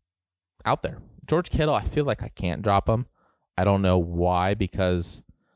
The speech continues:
<sighs> I don't know, actually. That's a tough one. Tank Dell, we talked about in the last episode that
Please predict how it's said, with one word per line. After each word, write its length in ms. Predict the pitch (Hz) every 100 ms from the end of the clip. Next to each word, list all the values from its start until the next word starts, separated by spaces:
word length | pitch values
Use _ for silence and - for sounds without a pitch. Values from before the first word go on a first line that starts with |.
| _ _ _
<sighs> 560 | _ _ _ _ -
I 440 | - - - - 87
don't 120 | 87
know, 260 | 87 80 -
actually. 380 | 76 76 71 73 - - - _ -
That's 200 | 87 85
a 40 |
tough 240 | 90 82 -
one. 120 | 82
Tank 220 | 117 113
Dell, 400 | 101 101 110 - _ _ _ _
we 40 | -
talked 220 | 113 101
about 160 | 104
in 60 | 95
the 60 | 87
last 240 | 92 -
episode 480 | 98 - 101 95 95
that 300 | 87 85